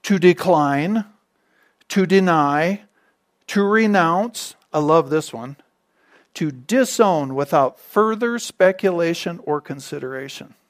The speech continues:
I like that. So when something comes up out of my flesh or something comes from the world that wants to tempt me to go a different way, the grace of God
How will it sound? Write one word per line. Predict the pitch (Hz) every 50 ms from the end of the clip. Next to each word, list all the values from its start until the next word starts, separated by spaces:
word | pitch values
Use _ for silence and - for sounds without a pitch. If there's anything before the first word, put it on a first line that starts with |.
| _ _ -
I | - 143
like | 117 110 123 123 123 _
that. | - - - - _ _ _ _ _ _ _ _ _ _ _ _ _ _ _ _ _ _ _ _ _ _
So | - - 185 175
when | 170 170
something | 165 - 220 220 220 - 247 226
comes | 202 214 214 202 190
up | 202 196 190
out | 202 180 170
of | 165 160
my | 156 143 135
flesh | - - 214 226 247 247 240 240 220 -
or | 160 139
something | - - 175 170 - 156
comes | - - 165 160 143 135
from | - 143 135 131 127
the | 127
world | 127 139 156 190 214 214 214 220 208 202
that | 180 175 -
wants | 139 139 135 - -
to | -
tempt | - - 180 175 175 -
me | 170 165 156
to | 143
go | 135 151 147 143
a | 135
different | 131 139 135 - - 135 - -
way, | 147 147 160 165 160 160 156 160 _ _ _ _ _ _
the | - -
grace | 131 - - 156 202 262 294 254 -
of | 165 131 120 131
God | 180 180 214 202 160 135 131 139 143 156